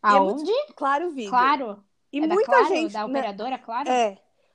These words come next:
Speaker 1: Muita gente tem o Claro Vídeo, não só por causa da Claro, mas também quem tem a NET.
Speaker 2: Cara,
Speaker 1: Daí
Speaker 2: meu
Speaker 1: tem que ver
Speaker 2: telefone
Speaker 1: se
Speaker 2: é
Speaker 1: não
Speaker 2: Claro,
Speaker 1: tá
Speaker 2: será que eu tenho?
Speaker 1: Tem, você tem. E tem muita série, muita série, muita série lá. Tipo,
Speaker 2: É sério? Tá
Speaker 1: Sério.
Speaker 2: louco.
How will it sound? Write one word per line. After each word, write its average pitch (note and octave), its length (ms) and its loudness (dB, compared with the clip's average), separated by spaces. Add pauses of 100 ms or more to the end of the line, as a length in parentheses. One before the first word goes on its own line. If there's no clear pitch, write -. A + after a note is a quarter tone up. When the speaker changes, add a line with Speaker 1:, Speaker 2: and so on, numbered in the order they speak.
Speaker 1:
Muita G#4 320 0
gente F4+ 160 -4
tem D4+ 100 -6
o C#4 40 -12
Claro A#3 260 0
Vídeo, B3+ 380 -4
não E4+ 180 -4
só E4+ 220 0
por C#4+ 120 -10
causa A3 260 -6
da A3 120 -4
Claro, G#3 440 0 (380)
mas C#4+ 200 -4
também D4+ 260 -4
quem E4 160 -8
tem D#4 120 -4
a F4 100 0
NET. D4+ 600 -6 (760)
Speaker 2:
Cara, A4+ 220 4
Speaker 1:
Daí E4 100 4
Speaker 2:
meu F4+ 80 -6
Speaker 1:
tem F4 100 -2
que F#4 140 -2
ver E4+ 160 -2
Speaker 2:
telefone F#4 40 -16
Speaker 1:
se G4+ 60 -6
Speaker 2:
é F#4+ 40 -4
Speaker 1:
não F#4+ 60 -6
Speaker 2:
Claro, F4 340 0
Speaker 1:
tá D4 40 -12
Speaker 2:
será D#4 260 -10
que - 100 -18
eu F#4 80 -12
tenho? C#4+ 420 -16 (140)
Speaker 1:
Tem, D4+ 300 0
você C#4+ 160 -8
tem. B3 320 -4 (300)
E D#4+ 100 0
tem A#4 260 2
muita G#4+ 320 4
série, B3 320 0
muita F#4 400 -2
série, A3+ 300 -4
muita C#4+ 300 -4
série A3+ 200 -4
lá. G3 180 -2
Tipo, - 260 0 (140)
Speaker 2:
É C#4+ 40 -4
sério? B3+ 840 0 (120)
Tá D5 120 -10
Speaker 1:
Sério. C5 240 2
Speaker 2:
louco. G3+ 480 -12